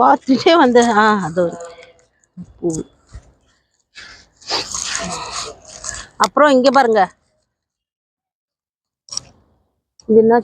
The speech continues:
செடி? இருவாட்சி பாருங்க. குட்டி குட்டியா பூத்தாலும் இது மொத்தமே பூக்கள் தான், பூக்கள் தான் இது. அதாவது பூக்கிற மொட்டு, மொட்டுக்கள் தான்.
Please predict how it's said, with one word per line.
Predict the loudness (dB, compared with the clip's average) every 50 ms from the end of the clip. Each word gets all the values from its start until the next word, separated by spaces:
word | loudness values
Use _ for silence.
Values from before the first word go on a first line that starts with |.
| 0
செடி? | 0 0 2 0 -2 -4 -4 _ _ _ _ -20 -18 -18 -14 -14 -14 -14 -14 -18 -20 -20 -8 _ 2 4
இருவாட்சி | 6 6 6 4 4 2 -2 -8 -8 -6
பாருங்க. | -6 -6 -4 -6 -10 -10 -14 -20 _ _ _ _ _ _ _ _ _ _ _ _ _ -8
குட்டி | -6 0 0
குட்டியா | 2 4 4 4 6 6 4 4 2 2
பூத்தாலும் | 0 0 2 2 0 2 2 2 2 2 2 0
இது | 0 2 2
மொத்தமே | 2 2 2 2 2 2 2 2
பூக்கள் | 0 0 0 2 2 2 2 2 0
தான், | -2 -2 -4 _ -4
பூக்கள் | -4 0 0 0 2 2 2
தான் | 2 2 2
இது. | 0 -4 -8 -10 _ 0 2
அதாவது | 4 4 4 4 4 2 2 0 -2
பூக்கிற | -2 0 2 4 4 6 4 4 4 2 0
மொட்டு, | -2 -2 -2 -6 -10 -10 _ _ _ _ _ _ _ _ _ _ 0
மொட்டுக்கள் | 2 2 4 4 2 2 2 2 0 -2 -2 -4
தான். | -6 -6